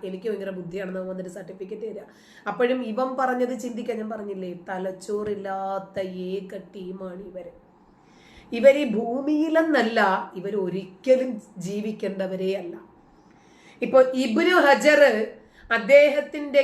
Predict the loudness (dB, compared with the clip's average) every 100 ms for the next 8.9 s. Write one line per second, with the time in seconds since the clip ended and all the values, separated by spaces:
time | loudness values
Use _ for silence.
0 | 2 -2 0 2 2 0 -4 -4 -8 -16
1 | _ _ _ _ -2 0 0 0 2 2
2 | 2 2 0 4 6 6 4 0 -4 -10
3 | _ _ _ -2 0 6 6 8 4 -2
4 | -6 0 0 2 2 2 2 0 0 0
5 | 0 0 -2 -2 -2 -2 0 0 -2 -2
6 | 0 0 0 -2 -8 -20 _ _ -4 -2
7 | -2 0 0 2 2 2 0 -4 -6 -4
8 | -2 0 -2 -4 -2 2 2 0 -6